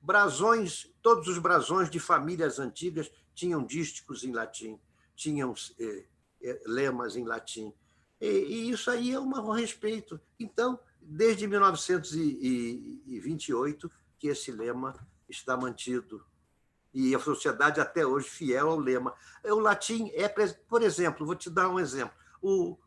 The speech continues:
o, o, o Brasília, estamos em Brasília hoje. Nós tínhamos um símbolo aqui de Brasília, o símbolo de, o brasão de armas da cidade de Brasília, do município da cidade de Brasília,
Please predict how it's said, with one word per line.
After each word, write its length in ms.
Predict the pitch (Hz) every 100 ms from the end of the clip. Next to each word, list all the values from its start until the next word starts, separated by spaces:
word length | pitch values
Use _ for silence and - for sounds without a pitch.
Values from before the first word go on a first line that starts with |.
| _
o, 480 | 160 156 151 135 123 _ _ _
o, 280 | - 165 147
o 40 | 170
Brasília, 540 | 202 190 180 185 123
estamos 340 | - 196 180
em 80 | 170
Brasília 480 | 170 165 135 170 165
hoje. 440 | 131 139 113 - _ _
Nós 200 | 160 170
tínhamos 340 | - 208 196 185
um 120 | 196
símbolo 460 | - 202 190 156 123
aqui 220 | 123 135
de 100 | 123
Brasília, 680 | 135 135 113 196 180 117 - _ _ _ _ -
o 80 |
símbolo 420 | 143 - 240 202 147
de, 100 | 147
o 120 | 175
brasão 600 | 170 175 170 - 226 240
de 140 | 214 180
armas 420 | 156 151 147 123
da 140 | 147
cidade 500 | - 127 160 202 170
de 80 | 143
Brasília, 680 | 127 120 101 156 196 170 - _ _ _ _ _ _ _ _ _ _
do 220 | 104 127
município 580 | 160 190 - 175 175 127
da 240 | 107 98
cidade 340 | - - 160 151
de 60 |
Brasília, 420 | 123 120 123 101